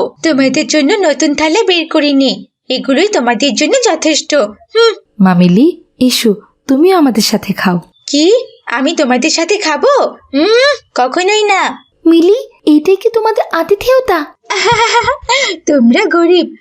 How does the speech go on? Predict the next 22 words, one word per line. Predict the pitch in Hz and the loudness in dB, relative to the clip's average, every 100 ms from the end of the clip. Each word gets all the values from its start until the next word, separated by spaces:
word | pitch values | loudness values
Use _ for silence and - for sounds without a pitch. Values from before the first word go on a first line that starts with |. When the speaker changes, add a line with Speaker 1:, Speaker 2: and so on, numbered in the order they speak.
| _ | _
Speaker 1:
তোমাদের | 285 262 254 285 | -2 0 0 0
সাথে | 311 294 415 | 0 0 2
আমাদের | 392 285 269 403 | 2 2 0 2
আত্মীয়তা | 370 285 - 302 254 415 392 | 0 -2 -2 -2 0 0 2
হয় | 359 | 0
না | 339 349 | 0 0
জান্নাতুল। | 320 254 262 262 349 466 - _ _ - | 0 2 2 2 2 0 -4 _ _ -4
তোমাদের | 294 247 220 262 262 | -2 0 2 0 0
তো | 311 349 339 _ | 0 -2 -4 _
এসবই | 247 277 285 262 427 | -4 -2 0 0 2
ভালো | 370 320 | 2 2
লাগে, | 311 269 247 | 2 0 -2
তাই | 254 262 | 0 0
না? | 277 494 359 - _ _ _ | 2 0 -2 -10 _ _ _
বাসি | 226 208 220 277 | -2 -2 -2 -2
ভাত, | 269 269 262 294 320 - _ | -2 0 0 -2 -4 -8 _
শুকনো | - 269 - 240 | -2 -2 -2 -2
তরকারি, | 320 269 214 269 269 330 320 _ - | 0 -2 -2 -2 -2 -2 -4 _ -8
এগুলোই | 277 240 262 403 | -6 -2 0 0
তোমাদের | 392 262 254 294 | 0 0 0 0
জন্য | - 311 302 | 0 -2 0
মানানসই।" | 494 370 330 349 330 339 330 208 202 | 0 0 -2 -2 0 0 0 0 -4